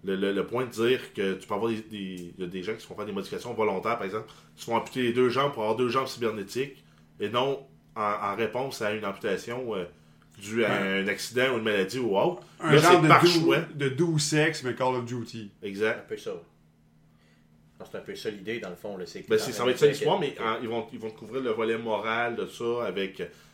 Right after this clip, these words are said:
Speaker 1: le faire des, faire des soldats, euh, le super
Speaker 3: Ok,
Speaker 1: soldat,
Speaker 3: ouais, je
Speaker 1: comme on
Speaker 3: comprends,
Speaker 1: parle
Speaker 3: je
Speaker 1: tout le
Speaker 3: comprends,
Speaker 1: temps.
Speaker 3: ok, c'est bon.
Speaker 1: Donc, c'est sûr que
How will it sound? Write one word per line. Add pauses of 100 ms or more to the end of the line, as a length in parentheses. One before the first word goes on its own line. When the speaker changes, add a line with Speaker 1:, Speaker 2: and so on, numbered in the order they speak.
(280)
Speaker 1:
le
faire
des,
faire
des
soldats,
euh,
le
super
Speaker 3:
Ok,
Speaker 1:
soldat,
Speaker 3:
ouais,
je
Speaker 1:
comme
on
Speaker 3:
comprends,
Speaker 1:
parle
Speaker 3:
je
Speaker 1:
tout
le
Speaker 3:
comprends,
Speaker 1:
temps.
Speaker 3:
ok,
c'est
bon. (120)
Speaker 1:
Donc,
c'est
sûr
que